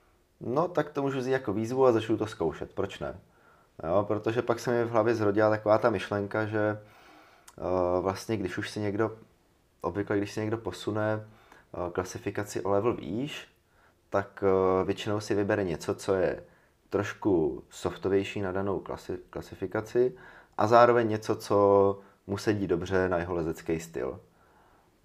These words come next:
Jo, a když jsem se podíval zpětně na Estado, tak, eh, jsem si uvědomoval to, že sice je to docela převis,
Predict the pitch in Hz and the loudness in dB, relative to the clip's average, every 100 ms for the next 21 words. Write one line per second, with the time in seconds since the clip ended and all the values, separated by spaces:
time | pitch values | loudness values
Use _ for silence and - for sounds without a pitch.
0 | - 80 - 98 110 - - 120 117 101 | -2 0 0 0 -2 -4 -2 -2 -2 -2
1 | 101 107 117 120 120 127 104 98 - 98 | 0 2 0 -2 -8 -4 -4 -4 -2 0
2 | 101 110 110 107 - 107 104 107 - - | 0 -2 -6 -8 -4 -2 -2 -4 -14 -20
3 | _ _ _ _ _ _ _ - - 104 | _ _ _ _ _ _ _ -20 -8 -4
4 | 101 104 - 120 101 101 101 104 110 107 | -2 -4 -4 -2 2 4 4 4 4 4
5 | 107 107 107 80 71 - - - - 104 | 0 2 2 2 -2 -6 -10 -8 -2 0
6 | 85 64 80 - - 101 92 76 - - | 2 0 -4 -6 -6 -2 -2 -4 -6 0
7 | 90 78 50 - _ _ _ _ _ - | 2 0 -4 -16 _ _ _ _ _ -14
8 | - 60 78 107 151 165 - | -6 -2 2 4 2 -2 -14